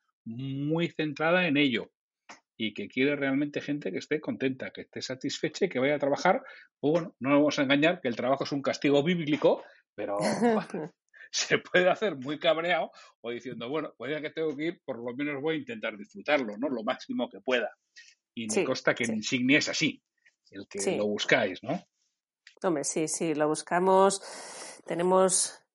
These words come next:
Speaker 2: yo creo que el entorno de trabajo adecuado y yo facilito los foros y los, las ocasiones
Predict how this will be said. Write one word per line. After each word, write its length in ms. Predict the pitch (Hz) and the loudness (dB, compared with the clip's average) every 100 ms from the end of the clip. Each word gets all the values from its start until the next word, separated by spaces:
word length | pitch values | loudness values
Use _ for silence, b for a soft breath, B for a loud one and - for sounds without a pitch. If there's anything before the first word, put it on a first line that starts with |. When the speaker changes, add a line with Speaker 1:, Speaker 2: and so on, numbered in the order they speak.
| - | -6
Speaker 2:
yo 140 | 180 | 0
creo 100 | 175 | 2
que 80 | 170 | 4
el 80 | 165 | 2
entorno 300 | 160 180 180 | 2 2 2
de 100 | 175 | 2
trabajo 360 | 175 175 175 | 2 0 0
adecuado 760 | 170 165 - 190 190 202 202 - | -2 0 2 4 6 6 4 0
y 240 | - 175 156 | -6 -2 0
yo 120 | 165 | -2
facilito 960 | 160 170 - 160 165 185 180 180 185 _ | -2 -6 -2 -2 0 2 4 4 2 _
los 240 | - 151 151 | -4 -4 -4
foros 760 | - 175 170 175 185 180 - - | 2 4 6 6 6 2 -4 -8
y 160 | - 156 | -8 -6
los, 320 | 147 151 - | -4 -6 -6
las 200 | 160 151 | -8 -8
ocasiones 680 | - 139 - 165 147 - - | -10 -8 -6 -6 -6 -10 -16